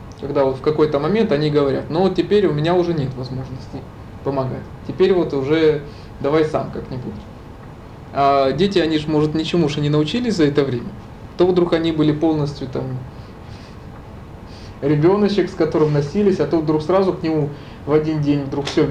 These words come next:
изменилось, и к нему предъявляют требования как к настоящему взрослому. А человек ведь еще и не готов к такой мгновенной перестройке. И потом, кого, как не родители, будут винить такие дети? Потому что они не сумели их научить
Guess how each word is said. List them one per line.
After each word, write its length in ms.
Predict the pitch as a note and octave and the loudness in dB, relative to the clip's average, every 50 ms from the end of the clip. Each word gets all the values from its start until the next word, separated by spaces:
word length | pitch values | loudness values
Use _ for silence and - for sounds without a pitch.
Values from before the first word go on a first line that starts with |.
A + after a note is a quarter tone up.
| C3+ C3+ | 0 -2
изменилось, 600 | C#3+ D3 D3 D#3+ F3 F#3+ G#3+ A3+ G#3+ D#3+ D3+ - | -2 -2 0 2 2 4 4 4 2 2 0 -4
и 40 | C#3+ | -8
к 80 | B2+ - | -6 -2
нему 160 | D3+ F#3 G3+ | 0 0 0
предъявляют 680 | G3 F3+ D#3+ C#3+ D3 C#3+ C#3+ D#3+ F3+ F#3 F3 E3+ - - | 0 0 0 2 2 2 4 4 4 4 4 2 0 2
требования 440 | E3 F3 F3+ F3+ E3+ D#3+ D3+ D3 | 2 2 4 4 0 0 0 -2
как 140 | D3 D3+ - | -2 -4 -6
к 40 | - | -6
настоящему 480 | D3+ D3 - E3+ E3 E3 - E3+ E3 D#3+ | -8 -6 -2 -2 -2 -2 -2 -4 -4 -4
взрослому. 440 | D#3+ - - - - - - - - - - - - - - - - - - | -4 -4 -6 -6 -8 -12 -14 -14 -14 -14 -14 -16 -16 -16 -16 -16 -16 -14 -10
А 80 | - C3+ | -8 -6
человек 340 | B2+ D3+ D#3 E3 E3+ E3+ D#3+ | -2 0 2 2 2 2 0
ведь 140 | D#3 D3 | -2 -2
еще 260 | D#3+ D#3 D3+ - D#3 D3+ | -2 -4 -2 0 0 0
и 140 | C#3+ C#3+ C#3 C3+ C3+ C3+ C3+ C3+ C3+ C3+ C3+ - - - - - - - - - - - - | 2 0 -2 -2 -4 -6 -8 -10 -10 -10 -12 -14 -14 -16 -16 -18 -18 -16 -16 -16 -12 -6 -4
не 100 | D3+ D3+ | 0 2
готов 320 | D#3+ D#3 - A#3 A#3 A3+ | 2 4 4 4 4 4
к 760 | A3+ - - - - - - - - - - - - - - | 0 -6 -12 -16 -16 -16 -16 -16 -16 -16 -18 -18 -16 -12 -6
такой 320 | - D3 D3 C#3 C3+ C3+ C3+ | -4 -4 -2 0 0 0 -2
мгновенной 500 | C3+ C#3 C#3 D#3 D3+ C3 C3 B2+ B2+ B2+ | -4 -2 0 0 0 0 0 0 -2 -2
перестройке. 460 | - D3 C#3 C#3+ C#3+ - - A2+ - - - - - - - - - - - - - - - - - - - - - - - | -2 -2 -4 -4 -4 -6 -10 -12 -12 -14 -16 -16 -18 -18 -18 -18 -18 -18 -18 -18 -18 -18 -18 -18 -18 -18 -18 -16 -14 -8 -8
И 60 | D#3 | -2
потом, 340 | D3+ D#3+ D#3 F3+ F3+ E3+ - | 0 0 2 4 2 4 4
кого, 200 | F3 F#3 G#3 G3 | 4 4 4 2
как 180 | F#3+ D#3 - | 0 -2 0
не 100 | E3+ D#3+ | 0 2
родители, 480 | E3 E3 E3 G3+ G3+ G3 E3+ D#3+ D3 C#3+ | 2 2 2 2 2 4 4 4 4 2
будут 320 | C#3 D3 D#3 D3+ D3 D3+ | 0 0 -2 -2 -2 0
винить 300 | E3 F3 E3+ - - - | 2 2 2 2 0 -4
такие 300 | - C3+ - - C3 C3+ | -8 -10 -8 -8 -10 -8
дети? 120 | C3+ C3 B2+ - - - - - - - | -8 -8 -10 -10 -12 -14 -16 -16 -18 -14
Потому 160 | - - C#3+ | -8 -8 -8
что 140 | C#3+ - D3+ | -6 -4 -2
они 120 | D3 D3+ D3+ | -2 0 0
не 100 | D3+ D3+ | 0 0
сумели 400 | D3+ - E3+ D#3 C3+ - - C3 | 0 -2 -2 -2 -2 -2 -4 -6
их 140 | B2+ - | -8 -8
научить 400 | C#3 C3+ C#3 C3+ - - F3 E3+ | -6 -6 -6 -6 -4 -4 -4 -4